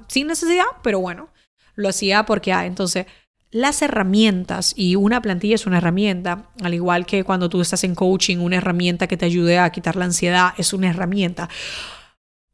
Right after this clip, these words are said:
Cualquier método, ¿ok?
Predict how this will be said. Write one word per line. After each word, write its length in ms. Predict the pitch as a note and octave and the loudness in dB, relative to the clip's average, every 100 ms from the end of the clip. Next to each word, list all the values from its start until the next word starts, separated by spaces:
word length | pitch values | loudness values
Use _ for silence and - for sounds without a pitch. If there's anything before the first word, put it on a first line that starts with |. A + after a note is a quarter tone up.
| _ | _
Cualquier 640 | - B3+ A#3+ A#3+ C#4 D#4+ F#4+ G#4+ - | -2 0 0 -2 0 2 0 -4 -4
método, 760 | G#3+ A3 C4+ C4 F3 E3 - _ _ _ | -2 2 0 -2 -8 -8 -14 _ _ _
¿ok? 220 | F#3 F3 | -10 -6